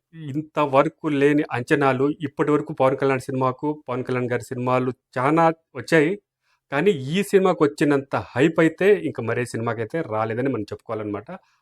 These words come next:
అంతటి భారీ అంచనాలతో ఈ సినిమా అయితే ప్రపంచవ్యాప్తంగా రిలీజ్ కాబోతుంది. So, ఇప్పుడు తాజా విషయానికి వస్తే, ఆ, బాలానగర్ అంటే హైదరాబాద్లోని బాలానగర్లో ఉన్న ఒక మైత్రి విమల్ అనే ఒక థియేటర్లో ఈ సినిమాని చూడటానికి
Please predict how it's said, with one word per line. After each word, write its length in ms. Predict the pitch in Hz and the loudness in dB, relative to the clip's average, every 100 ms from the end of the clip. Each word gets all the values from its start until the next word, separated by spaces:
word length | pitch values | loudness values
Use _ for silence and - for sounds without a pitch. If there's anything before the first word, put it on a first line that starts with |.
| _ | _
అంతటి 280 | 113 110 127 | -10 -4 -4
భారీ 240 | 107 120 | -2 -2
అంచనాలతో 520 | 120 113 123 117 110 156 | -2 -4 -4 -4 -4 -4
ఈ 80 | |
సినిమా 280 | 117 123 117 | -4 -6 -6
అయితే 340 | 113 139 214 - _ _ _ _ _ _ - | -6 -4 -6 -8 _ _ _ _ _ _ -4
ప్రపంచవ్యాప్తంగా 760 | 131 165 165 151 - 156 165 | 0 4 6 6 4 2 2
రిలీజ్ 220 | 147 139 | 2 0
కాబోతుంది. 560 | 127 110 113 - 117 214 - _ _ _ | -2 -4 -4 -6 -4 -4 -6 _ _ _
So, 200 | _ 180 | _ -4
ఇప్పుడు 200 | 165 160 | -2 -2
తాజా 240 | 160 156 170 | 2 4 4
విషయానికి 340 | 160 165 143 | 4 4 4
వస్తే, 420 | 127 - 185 240 - _ _ _ _ _ _ - | 2 0 -4 -4 -6 _ _ _ _ _ _ -10
ఆ, 400 | 135 131 127 151 - _ | -6 -4 -4 -8 -14 _
బాలానగర్ 680 | 131 139 160 180 180 170 180 156 | 0 6 6 6 4 4 2 0
అంటే 140 | 147 | 2
హైదరాబాద్లోని 760 | 139 156 175 160 147 147 185 214 | 4 6 6 4 2 2 2 2
బాలానగర్లో 720 | - 135 175 165 151 151 147 | 0 2 4 4 2 4 2
ఉన్న 180 | 143 | 2
ఒక 220 | 160 151 135 | 0 0 -2
మైత్రి 500 | 127 151 180 180 202 | 0 0 0 2 2
విమల్ 340 | 151 160 170 - | 4 0 0 0
అనే 140 | 139 | 2
ఒక 240 | 139 120 117 | 2 2 -4
థియేటర్లో 800 | - 143 160 160 127 104 123 - _ _ _ _ _ _ _ _ - | -6 0 0 2 -2 0 -2 -2 _ _ _ _ _ _ _ _ -6
ఈ 100 | 151 | -4
సినిమాని 440 | 160 165 170 165 | -2 0 2 0
చూడటానికి 760 | 160 - 143 135 127 120 165 | 0 0 0 2 0 -2 -4